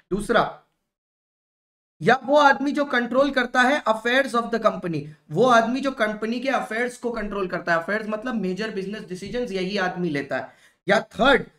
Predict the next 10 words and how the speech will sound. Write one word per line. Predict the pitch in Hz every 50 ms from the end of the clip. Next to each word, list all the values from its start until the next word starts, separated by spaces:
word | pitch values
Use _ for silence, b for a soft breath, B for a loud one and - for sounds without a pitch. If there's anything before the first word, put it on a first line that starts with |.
| _ _ _ 151
जो | 139 - 240 269
direct | 247 175 147 - 196 208 214 240 285 285 294 - _ -
करता | - - 262 247 233 - - 214
है, | 190 165 147 127 - - _ _ _ _ _ _
ठीक | - 185 185 240
है, | 220 160 120 - - - _ _ - -
board | 208 233 240 220 214
of | 208 - 202 202
directors | 185 160 151 170 165 160 - - - 160 151 147 - -
को, | - 139 120 B